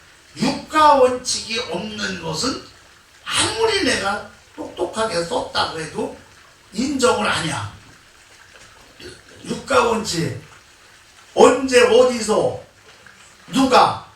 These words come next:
왜, 누구와 함께. 그지? 이게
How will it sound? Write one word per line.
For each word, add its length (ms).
왜, 460
누구와 600
함께. 520
그지? 580
이게 580